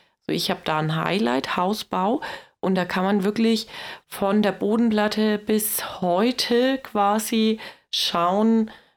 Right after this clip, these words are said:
wie es bei uns aussieht. Also natürlich, ähm, zeige ich da jetzt nicht, äh, unsere komplette Wohnung, aber wie sah es überhaupt aus, als noch nichts gemacht worden ist, habe ich mir vor kurzem erst angeschaut. Und das ist total interessant. Und wir zeigen da auch ein bisschen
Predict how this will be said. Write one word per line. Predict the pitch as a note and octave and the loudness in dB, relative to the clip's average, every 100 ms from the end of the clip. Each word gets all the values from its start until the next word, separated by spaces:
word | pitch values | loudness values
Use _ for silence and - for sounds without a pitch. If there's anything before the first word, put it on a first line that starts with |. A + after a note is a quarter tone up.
| - | -8
wie | F3+ G#3 A3 | -2 2 2
es | A3 - | 0 -4
bei | F#3+ | -4
uns | - G3 F#3+ | 0 0 0
aussieht. | - F#3 A3+ - A#3 B3 | 0 0 0 0 0 0
Also | F3 E3 | 0 0
natürlich, | F3+ F3+ - G#3 F#3 F#3 | 0 0 0 0 0 -2
ähm, | E3+ E3+ E3+ E3 | -2 0 -2 -2
zeige | F3+ F3 | -2 -4
ich | - | -2
da | F3 | -2
jetzt | E3+ E3+ | 0 0
nicht, | F#3+ F#3 | -2 -2
äh, | F#2 D#3+ | 0 0
unsere | D#3 F3+ E3 F3 | 0 0 0 -2
komplette | E3+ F3 F#3 E3+ | -2 -2 -2 -2
Wohnung, | E3 G#3 B3 A3+ | -2 0 0 0
aber | F3 F3 F3 - - - - - - _ _ _ _ | 0 -2 -4 -8 -10 -12 -12 -14 -18 _ _ _ _
wie | F#3 G3+ | -2 0
sah | G#3 F#3 F3+ | 2 0 0
es | F#3 | 0
überhaupt | F3+ F3+ F3+ E3+ | 0 0 0 0
aus, | - F3 G3 F#3+ | 0 0 0 0
als | - F3 - | 0 -2 -2
noch | E3+ | 2
nichts | G3+ A3+ - - | 2 2 0 -4
gemacht | F3+ F3 F#3 - | -4 -2 -4 -2
worden | F3 E3 | -2 0
ist, | F#3+ | -2
habe | F3 E3+ | -2 0
ich | |
mir | F3 | -2
vor | E3 E3+ | -4 -4
kurzem | F#3+ F#3+ - | -4 -4 -2
erst | D#3+ - | -2 -2
angeschaut. | - F3 E3 D#3+ D#3 G3 - - - - | -2 -2 -2 -2 -2 -2 -8 -16 -14 -6
Und | F3 F3 | -2 -2
das | F3 | -2
ist | F3+ E3+ | -2 -2
total | E3+ E3 D#3+ F3 | -4 -2 -2 0
interessant. | F#3+ F#3 - F3 F#3+ G#3+ | 0 -2 -2 0 0 0
Und | - F3 F3 F3 E3+ | -2 0 0 0 -2
wir | F3 | -4
zeigen | E3+ F3 F#3 | -2 0 0
da | F3+ | 0
auch | F3 | 0
ein | F#3 | 0
bisschen | G3+ G#3+ G#3+ G3+ | -2 -2 0 -2